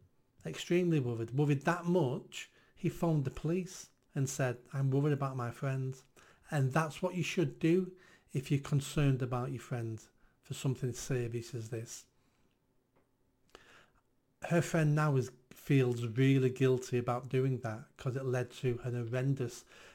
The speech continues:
experience for Zaina. So the police turned up to check on her safety. Um, she'd been taking drugs, she wasn't fully with it, and she pushed the glasses of a police officer's,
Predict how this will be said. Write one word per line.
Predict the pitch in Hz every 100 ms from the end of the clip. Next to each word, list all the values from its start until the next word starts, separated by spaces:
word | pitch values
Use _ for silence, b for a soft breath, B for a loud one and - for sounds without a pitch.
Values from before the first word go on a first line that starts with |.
| B
experience | 135 - - 135 135 131 127 117
for | - 127
Zaina. | 117 117 117 110 - _ _ b b
So | - 226
the |
police | 202 269 -
turned | - 156 147
up | 175 175 - _ _ _ _ _ _ _ _ _ - B B B B
to | 147
check | - 185 196
on |
her | 175
safety. | - 170 160 - 165 156 151 - b b b b -
Um, | 143 143 143 143 185 - - -
she'd | - 151
been | 151 139
taking | 160 156 - 143 135 127
drugs, | - 190 175 143 - - -
she | - 135
wasn't | 123 120 135 135
fully | - 131 123
with | 117 160 156
it, | 156 151 - - B B B B -
and | 127 127 127 -
she | - 131
pushed | 123 - 180 - -
the | 139
glasses | 151 135 - 127 123
of | 113
a |
police | - 139 131 -
officer's, | 123 131 - 127 120 117 -